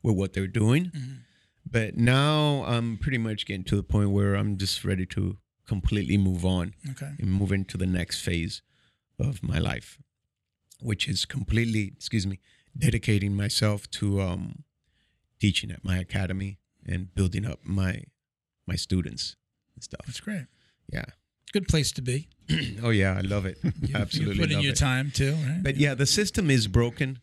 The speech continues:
Speaker 1: when it comes to that. It's getting slowly fixed in terms of applying jujitsu. I mean, there's a lot more jujitsu nowadays being taught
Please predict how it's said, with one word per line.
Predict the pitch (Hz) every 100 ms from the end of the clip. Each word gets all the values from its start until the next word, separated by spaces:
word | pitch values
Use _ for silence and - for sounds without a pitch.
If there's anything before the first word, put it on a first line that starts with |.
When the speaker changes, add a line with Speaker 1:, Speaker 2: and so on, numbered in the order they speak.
| _ _
Speaker 1:
when | - 110
it | 101
comes | - 123 -
to | -
that. | 98 98 110 143 - _ _ _ _ _ _ -
It's | 101 -
getting | - 123 120 117
slowly | - - 117 127 147
fixed | 165 - 135 147 - - - _ _ _ -
in | 107
terms | - 117 123 110
of | 107 101
applying | 98 - 98 98 113
jujitsu. | 98 87 98 95 - 135 160 _ _ _ _ _ _ _ _ _ _ _ _
I | 104
mean, | 95 90 90
there's | 113 107
a | 87 -
lot | 98 104 92
more | 98
jujitsu | 92 95 - 101 - 95
nowadays | 95 98 92 87 92 95
being | 101 98 -
taught | - 107 -